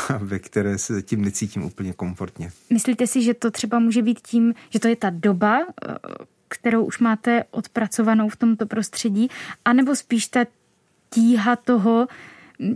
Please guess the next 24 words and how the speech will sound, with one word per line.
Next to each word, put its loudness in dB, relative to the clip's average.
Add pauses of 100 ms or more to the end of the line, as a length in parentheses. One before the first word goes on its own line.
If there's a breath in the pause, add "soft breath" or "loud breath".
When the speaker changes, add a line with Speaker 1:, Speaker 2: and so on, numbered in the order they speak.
(140)
Speaker 2:
že -2
to 0
jsou 2
opravdu 2
silné 2
příběhy 2
a 0 (200 soft breath)
i 2
z -2
těch 2
silných 4
příběhů 2
se 0
může 4
stát 0 (240)
rutina? 2
Nebo -2
co -8
si -2
myslíte, 0
čím -4
to 0
může 4
být -4